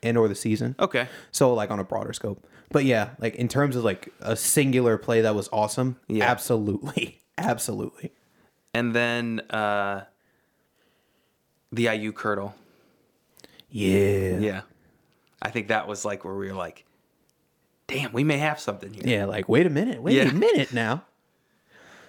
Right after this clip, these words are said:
Speaker 1: So, yeah, those are, those are really good ones. Um, I think I have it saved on my phone.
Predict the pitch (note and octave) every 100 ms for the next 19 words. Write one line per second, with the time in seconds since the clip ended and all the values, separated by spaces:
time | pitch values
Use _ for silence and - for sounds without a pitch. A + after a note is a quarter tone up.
0 | - - A2+ G#2 B2+ - A#2 A#2 C#3 B2
1 | - A2+ A#2 A2 G#2 G2+ G2 G2+ G#2 G#2
2 | - A#2 A#2 A2 A2+ A2 - _ _ _
3 | - - _ _ _ _ _ _ - B2+
4 | A#2+ G#2 A2+ G2+ - A2 G#2+ G#2 G2+ G#2+
5 | - G#2 D3+